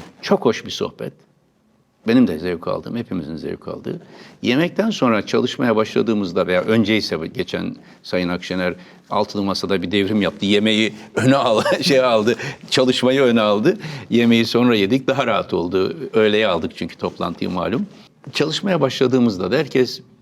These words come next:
belli nezaket kuralları içinde görüşlerini ifade ediyor. Farklılıklar çıkıyor tabii,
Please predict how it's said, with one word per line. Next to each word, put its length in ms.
belli 240
nezaket 440
kuralları 400
içinde 180
görüşlerini 460
ifade 300
ediyor. 160
Farklılıklar 580
çıkıyor 280
tabii, 280